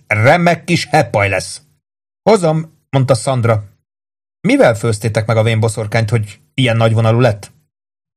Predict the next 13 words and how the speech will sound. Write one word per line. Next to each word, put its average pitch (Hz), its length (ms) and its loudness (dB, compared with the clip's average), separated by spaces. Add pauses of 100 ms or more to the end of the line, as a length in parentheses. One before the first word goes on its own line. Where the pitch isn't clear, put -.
(280)
„Akkor 117 680 0
sok - 520 -2
bennünk 139 460 2
a 143 100 2
közös 143 340 2
vonás”, 120 580 0 (260)
mondta 113 260 0
Warden. 98 460 -2 (340)
„Nekem 110 480 -2
is 101 120 -4
vannak 95 280 -6
francia 101 360 -2
őseim.” 95 400 -4